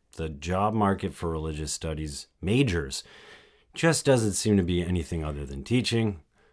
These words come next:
O M G, what do I do?" I think this was my first, like, in-college experience of thinking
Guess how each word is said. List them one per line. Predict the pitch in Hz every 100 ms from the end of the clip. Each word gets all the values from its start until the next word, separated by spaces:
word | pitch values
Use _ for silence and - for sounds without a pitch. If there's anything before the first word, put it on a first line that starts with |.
| _ _ _
O | - 98
M | 95 92
G, | 82 85 82 76 - _ _ _ _ -
what | 90 104 -
do | 101
I |
do?" | 90 90
I | 104
think | 170 143
this | 135
was | 139 117
my | 104
first, | 95 - 127 120 104
like, | 95 85 - -
in-college | 127 123 117 101 107 107 101 87
experience | 85 - - 101 98 104 113 - -
of | 95 85
thinking | - 117 113 113 110